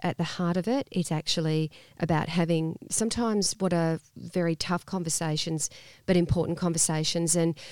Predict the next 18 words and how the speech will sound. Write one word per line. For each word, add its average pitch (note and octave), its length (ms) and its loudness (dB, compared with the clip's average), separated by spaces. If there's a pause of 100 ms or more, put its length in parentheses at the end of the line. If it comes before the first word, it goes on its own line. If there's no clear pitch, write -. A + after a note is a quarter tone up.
(240)
um, E3+ 260 2
I E3+ 140 2
imagine F3 440 2
that E3+ 180 0
once F3+ 500 -2 (200)
they E3+ 260 2
have D#3+ 160 -2
been D#3 240 0
had, D#3+ 460 -2
that - 160 -2
there's F3 200 0
some F#3+ 220 0
degree D#3+ 320 -2
of D#3 160 -4
relief D#3+ 440 -2
as D3+ 160 -2
well, D#3 300 -2
ultimately, D3+ 760 -4